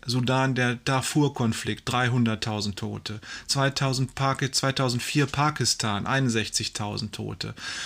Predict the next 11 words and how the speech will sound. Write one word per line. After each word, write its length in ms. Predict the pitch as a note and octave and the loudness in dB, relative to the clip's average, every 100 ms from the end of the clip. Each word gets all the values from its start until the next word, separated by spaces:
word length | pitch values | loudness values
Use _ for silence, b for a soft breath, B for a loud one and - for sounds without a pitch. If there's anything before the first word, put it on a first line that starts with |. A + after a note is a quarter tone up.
| B - | B 0
Seit 340 | C#3+ D3 D3 | 4 4 4
zweitausendsechs 1000 | - C#3+ D3 D3+ C#3 C#3 B2+ C#3 C3+ - | 4 4 4 2 4 4 4 4 2 2
der 140 | B2+ | 2
Drogenkrieg 580 | B2 C3+ C3+ B2+ C#3 C3 | 2 2 2 -2 -2 0
in 140 | C3 | 2
Mexiko, 640 | C3 D3 - B2 - A2 G#2+ | 2 2 0 -2 0 0 2
jetzt 400 | A#2+ - - - | 2 2 0 -2
bisher 420 | C3+ - C3+ B2 | 0 2 2 2
über 280 | D3+ C#3 B2 | 2 2 2
zweihundertdreißigtausend 1300 | - C3 B2+ B2 A#2 A#2+ A#2+ - - - A2 G#2 G2+ | 2 2 2 2 0 0 0 0 -2 -2 -2 -2 -2
Tote. 400 | A2 G#2 G#2 | -4 -4 -6